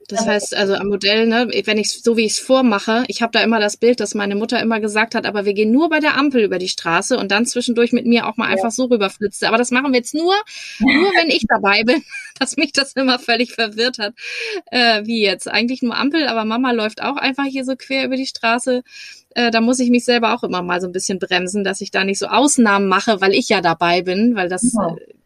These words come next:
Speaker 1: hab ich auch schon, äh, das weiß ich natürlich, dass Kinder das eigentlich nicht auseinanderhalten können,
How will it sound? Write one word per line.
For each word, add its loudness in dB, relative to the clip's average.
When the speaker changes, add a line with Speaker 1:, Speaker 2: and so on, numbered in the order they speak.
Speaker 1:
hab -16
ich -6
auch -2
schon, -4
äh, -14
das -10
weiß 0
ich -4
natürlich, -4
dass -6
Kinder -2
das -8
eigentlich -6
nicht -10
auseinanderhalten -4
können, -6